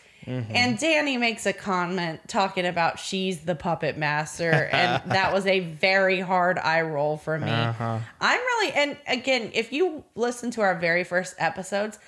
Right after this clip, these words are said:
Speaker 2: I wanted Danny to go far, but the way she's been playing her game,
Speaker 1: Mm-hmm.
Speaker 2: it's rubbing me the wrong way now. And I
Speaker 1: Yeah.
Speaker 2: really, like, if she goes home tomorrow, I mean, obviously she won't. Well, we'll get into that in a little bit. Oops.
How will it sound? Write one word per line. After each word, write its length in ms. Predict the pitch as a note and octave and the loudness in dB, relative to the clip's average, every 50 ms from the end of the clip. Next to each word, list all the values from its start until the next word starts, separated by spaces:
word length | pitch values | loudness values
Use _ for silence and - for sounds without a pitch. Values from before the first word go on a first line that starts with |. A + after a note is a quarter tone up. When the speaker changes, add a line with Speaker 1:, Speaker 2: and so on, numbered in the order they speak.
| - - _ _ _ - | -20 -20 _ _ _ -2
Speaker 2:
I 180 | F3+ A#3 A#4+ A#4+ | -2 0 0 0
wanted 340 | - A#3 B3+ C4+ A3 F3 D#3 | 2 2 2 2 0 -2 -2
Danny 360 | - E3+ D3 D3 C#3+ C#3+ D3+ | -2 -2 0 0 -2 -2 -4
to 80 | D#3 D3 | -6 -4
go 200 | D3 D3+ C3 D#3 | -2 -2 -2 -2
far, 380 | - - E3 D#3 D3 D3+ D3 | -2 2 4 4 4 4 4
but 180 | D3+ F3 E3 - | 2 0 -2 -2
the 80 | G#3 F#3+ | -2 0
way 160 | G3+ A#3 B3+ | 0 0 0
she's 240 | - - F#4 D#4+ C4+ | 0 0 -2 -2 0
been 180 | C4+ A#3+ A3+ A3+ | -2 -2 -2 -2
playing 320 | - A3+ A3 G#3+ G#3 G3+ | -4 -2 -2 -2 -2 -2
her 160 | G#3 G3+ F#3 | 0 0 0
game, 640 | F3+ - F3+ F3+ F3+ F3+ F3+ F3+ F#3+ F#3+ B2+ B2 A#2 | 0 0 0 0 0 0 0 0 -2 -2 -2 -4 -6
Speaker 1:
Mm-hmm. 220 | A2 A2+ A2 A2 A2 A2+ - _ _ _ _ _ - | -8 -8 -8 -8 -10 -10 -12 _ _ _ _ _ -2
Speaker 2:
it's 220 | - A#3 A#3 A#3 G3+ | 0 0 0 0 0
rubbing 400 | G3+ G#3+ G#3 G3 G3 F#3+ F#3 F#3+ | 2 2 4 4 2 2 2 2
me 160 | F#3+ F#3+ F#3 | 0 0 2
the 120 | F3+ F3 | 2 0
wrong 440 | D#3+ D#3 D#3 D#3+ E3 E3+ E3+ E3+ E3+ | 0 2 2 4 2 2 0 -2 -2
way 240 | E3 E3 E3 D#3+ D#3+ | 0 0 0 0 0
now. 300 | E3 E3 D#3+ D#3+ D#3+ E3 | 0 0 0 0 0 0
And 180 | D#3+ D3+ - - | -2 -2 0 0
I 120 | F#3+ G#3 A3+ | 2 2 2
Speaker 1:
Yeah. 120 | - A3+ A3+ A3 | 2 0 0 2
Speaker 2:
really, 240 | B3+ A3 G#3 G3+ G3+ | 2 2 2 0 0
like, 220 | - - - - | -2 -4 -2 -2
if 80 | G3+ G3+ | -2 -2
she 140 | - - G#3+ | -4 -6 -6
goes 280 | G#3 - G#3 G3+ G3 G3 | -2 0 0 0 0 0
home 240 | G3 F#3+ F#3+ G3 - | -2 -2 -2 -4 -6
tomorrow, 760 | - F#3 F#3+ F#3+ F#3 F#3 F#3+ F#3+ F#3+ F#3 F#3 F#3 F#3 - - - _ - - | -6 -4 0 0 2 4 4 6 6 4 4 2 -2 -6 -14 -20 _ -6 -2
I 120 | - G3 | 0 0
mean, 160 | G3 F#3 D#3+ | 2 0 0
obviously 600 | - C#3+ D#3 D#3+ E3 E3 D#3 D#3+ - - D#3 D#3 | 0 0 0 0 0 -2 -2 -4 -2 -4 -4 -4
she 160 | D3+ - D#3 D3+ | -4 -6 -10 -8
won't. 360 | D#3+ D#3+ D#3+ D#3 D#3 - - | -6 -4 -4 -4 -6 -4 2
Well, 380 | - A3 A3 G#3+ G3+ F#3 F#3 - - | 4 6 6 6 6 4 2 -2 -2
we'll 180 | G3 A3 A3+ | 0 0 2
get 160 | G#3 A3+ A3 | 2 2 2
into 240 | A3 G#3+ G3+ - G3 | 2 0 -2 -2 -4
that 240 | - F3 F3+ F3 D#3 | 0 0 2 2 2
in 60 | F3 | 0
a 100 | F3+ F3+ | -2 -2
little 200 | F3+ F3 F3 E3+ | 0 0 -2 -2
bit. 260 | E3+ F3+ E3+ - - - - | -2 -2 -4 -6 -6 -8 -6
Oops. 380 | G#3 A#3+ A#3+ - - - - | -6 -6 -6 -6 -10 -12 -12